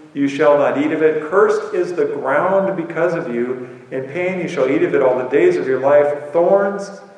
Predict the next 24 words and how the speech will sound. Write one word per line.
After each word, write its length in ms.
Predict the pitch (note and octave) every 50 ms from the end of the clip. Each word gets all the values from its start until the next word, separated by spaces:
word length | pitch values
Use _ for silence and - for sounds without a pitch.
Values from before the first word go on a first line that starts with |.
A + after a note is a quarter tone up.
| - -
and 260 | D3+ D#3 D#3+ D3+ - -
thistles 640 | - G3+ G#3+ G#3 - E3+ D3 C3 B2+ - - - -
it 120 | D#3 D3 -
shall 200 | - D3+ D3 C#3+
bring 200 | C3+ B2+ B2 B2
forth 380 | - - E3 E3+ F3 F3 E3+
for 80 | E3 D3+
you, 200 | D3 D3 C#3 C3+
and 100 | C#3+ C3+
you 60 | C3
shall 420 | - - C#3+ C3 B2 B2+ B2+ C3
eat 220 | D3+ C#3+ C#3 - -
the 60 | -
plants 600 | - - - C#3 C#3 C3+ C3+ C3+ - - - - - - - - - _ _ _ _ _ _ _ -
of 100 | B2+ B2+
the 100 | B2 -
field.'" 440 | - B2+ A#2+ A2+ G#2 - - - -
Thorns 320 | C#3 D3 D3 D3 C#3+ -
and 140 | C3+ B2 -
thistles, 600 | C3 C3 B2+ - - - - - - - - - - - _ _ _ _ _ _ _ _ _ _ _ _ -
or 160 | D3 C#3+ -
thorns 500 | - - C#3 C3 C3 C3 B2+ B2+ B2+ B2
and 240 | A#2 A2+ A2 A2 A2
weeds. 680 | A#2+ B2 A#2 G2+ - - G2 - - - - - -